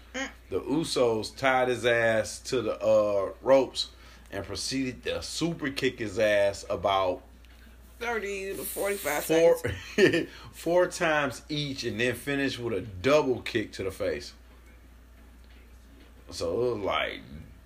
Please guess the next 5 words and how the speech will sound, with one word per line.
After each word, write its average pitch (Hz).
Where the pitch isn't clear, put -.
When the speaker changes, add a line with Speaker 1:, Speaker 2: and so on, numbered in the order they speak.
Speaker 2:
damn. 139
And, 92
and, 90
and, 95
uh, 107